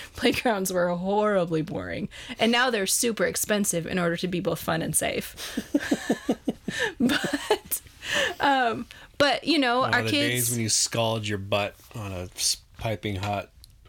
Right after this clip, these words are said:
Speaker 2: slick sheet of steel.
Speaker 1: Right?
Speaker 2: <laughs>
Speaker 1: Um,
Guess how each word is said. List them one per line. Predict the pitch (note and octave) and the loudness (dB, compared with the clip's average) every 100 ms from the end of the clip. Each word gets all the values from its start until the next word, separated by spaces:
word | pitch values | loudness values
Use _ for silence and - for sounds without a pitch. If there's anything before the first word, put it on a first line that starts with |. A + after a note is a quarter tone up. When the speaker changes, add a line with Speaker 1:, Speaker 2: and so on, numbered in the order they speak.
| - | -4
Speaker 2:
slick | - - A#2+ - | -2 -2 -2 -2
sheet | - G#2+ | -2 -2
of | F#2 | -2
steel. | - - F2 - G#3+ | -2 -2 -4 -2 0
Speaker 1:
Right? | G#3+ G3+ A#3 D#4+ F#4 - - | 2 2 2 0 -2 -4 -6
Speaker 2:
<laughs> | - - - - - - A#3 | -10 -14 -10 -14 -14 -4 2
Speaker 1:
Um, | A#3 A3+ A3 G#3 G3 G#3 | 2 2 2 0 0 -2